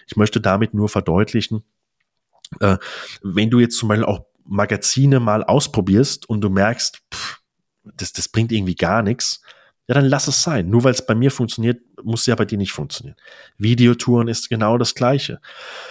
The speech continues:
Natürlich, wenn du in Dubai bist, auf Mallorca bist, von mir aus auch Starnberger See und, und, und Berlin und so, und du hast halt ultra geile Objekte jedes Mal im Schnitt, dann kannst du auch immer ultra geile Videos machen. Aber das ist halt nicht für jede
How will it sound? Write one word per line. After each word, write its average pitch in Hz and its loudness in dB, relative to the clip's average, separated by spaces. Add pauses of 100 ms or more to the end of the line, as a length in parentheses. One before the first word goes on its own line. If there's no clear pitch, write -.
(420)
Natürlich, 113 2
wenn 107 0
du 120 2
in 113 -4
Dubai 131 2
bist, 123 0
auf 107 -8
Mallorca 110 2
bist, 120 0 (280)
von 107 -4
mir 127 0
aus 110 0
auch 110 0
Starnberger 113 0
See 123 2
und, 117 -6
und, 107 -10
und 107 -10
Berlin 131 4
und 113 -2
so, 120 2
und 120 0
du 107 0
hast 123 -4
halt 120 -4
ultra 135 0
geile 131 0
Objekte 107 -2
jedes 82 -6
Mal 76 -14 (140)
im 92 -6
Schnitt, - -8 (160)
dann 82 -10
kannst - -2
du 117 2
auch - -2
immer 123 4
ultra 117 2
geile 110 2
Videos 117 0
machen. 73 -12 (1300)
Aber 113 0
das 113 0
ist - -2
halt 120 -2
nicht 123 -2
für - -2
jede 123 2